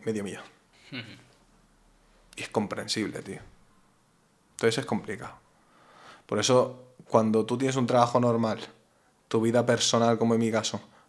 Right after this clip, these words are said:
Speaker 1: no está desarrollada, que no es estable, y solo tienes la música, no tienes amigos. No puedes permitirte tener amigos.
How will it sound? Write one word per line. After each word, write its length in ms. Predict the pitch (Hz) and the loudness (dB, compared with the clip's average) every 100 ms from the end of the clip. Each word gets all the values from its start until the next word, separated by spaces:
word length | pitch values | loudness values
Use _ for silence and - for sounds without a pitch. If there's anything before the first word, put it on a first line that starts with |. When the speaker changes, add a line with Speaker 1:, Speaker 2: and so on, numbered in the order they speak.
| _ | _
Speaker 1:
no 80 | 110 | -6
está 180 | - | 2
desarrollada, 760 | 113 110 110 107 110 107 101 - _ _ - _ _ | 2 2 0 0 0 0 -4 -10 _ _ -20 _ _
que 80 | 104 | -6
no 80 | 104 | -6
es 80 | |
estable, 500 | 110 - 110 104 101 - _ _ _ _ _ _ _ _ _ - _ | -6 0 0 0 -6 -12 _ _ _ _ _ _ _ _ _ -20 _
y 200 | - 117 | -4 -2
solo 220 | 110 113 | 2 2
tienes 240 | 110 110 107 | 4 0 0
la 120 | 101 | -2
música, 440 | 110 117 147 147 - - _ - - - | -2 -2 -2 -2 -6 -16 _ -20 -20 -8
no 100 | 110 | -6
tienes 240 | 98 - | -6 -10
amigos. 400 | - - - - _ _ _ _ _ _ _ _ - _ _ _ _ _ _ _ _ _ _ _ _ _ _ - | -12 -12 -14 -18 _ _ _ _ _ _ _ _ -20 _ _ _ _ _ _ _ _ _ _ _ _ _ _ -4
No 260 | 110 107 | -2 -2
puedes 280 | - 92 90 | -4 -4 -4
permitirte 640 | - 104 98 - 107 - | -8 -6 -8 -10 -14 -14
tener 320 | - 139 127 | -14 -12 -12
amigos. 460 | 131 123 120 120 - | -14 -14 -14 -16 -20